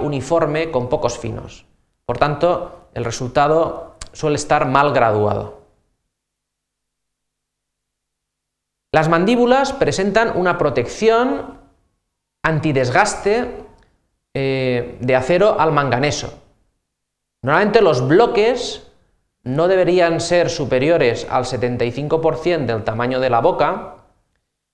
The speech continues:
y serviría para este tipo de machacadora cualquier material excepto lajosos, pegajosos, atascarían el aparato. ¿Cómo podemos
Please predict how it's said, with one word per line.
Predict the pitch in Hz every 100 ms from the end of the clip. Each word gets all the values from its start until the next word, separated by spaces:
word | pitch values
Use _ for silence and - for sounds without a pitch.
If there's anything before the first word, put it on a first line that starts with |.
| _
y | 240
serviría | 247 202 147 190 202 214 143
para | 135
este | 139 -
tipo | 156 190 139 107 -
de | 110
machacadora | 117 113 123 117 143 165 185 - - - _ _ -
cualquier | 127 120 151 156
material | 160 160 165 170 180 190 -
excepto | 123 - 135 - 170 180 175 - _ _ _
lajosos, | 107 113 - 170 170 175 175 180
pegajosos, | 180 123 110 104 165 165 156 156 165 165
atascarían | 127 127 - 123 135 147 156 -
el | 127
aparato. | 117 107 107 - - - _ _ _ _ _ _ _ _ _ _ _ _ _ _ _ _ _ _ _ _ _ _ _ _ _ _ _ _ _ _ _ _ _ _ _ _ -
¿Cómo | 214 240 254
podemos | 196 180 220 196 - -